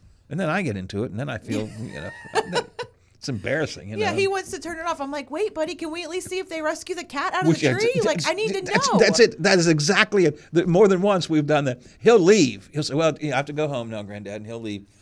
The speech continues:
Speaker 1: And
Speaker 2: Bye,
Speaker 1: halfway
Speaker 2: bud.
Speaker 1: through the show, and then Nancy will go, "Can we finish watching the cartoon now?"
Speaker 2: Yeah.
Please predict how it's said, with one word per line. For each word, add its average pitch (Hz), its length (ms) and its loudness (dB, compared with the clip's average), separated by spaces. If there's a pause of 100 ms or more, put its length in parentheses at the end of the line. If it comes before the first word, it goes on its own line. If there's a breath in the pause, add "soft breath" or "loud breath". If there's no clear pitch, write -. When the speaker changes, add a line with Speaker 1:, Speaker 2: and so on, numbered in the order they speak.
(160 soft breath)
Speaker 1:
And 123 80 -10
Speaker 2:
Bye, 214 100 -6
Speaker 1:
halfway 196 240 -2
Speaker 2:
bud. 110 60 -10
Speaker 1:
through 117 80 -10
the 107 60 -12
show, 139 260 -8 (580 soft breath)
and 131 140 -8
then 127 220 -8 (340)
Nancy 143 300 -10
will 110 120 -8
go, 95 60 -20 (240 soft breath)
"Can 110 140 -6
we 135 100 0
finish 131 280 -2
watching 107 280 -2
the 101 80 -2
cartoon 110 400 -4
now?" 117 140 2
Speaker 2:
Yeah. - 60 -4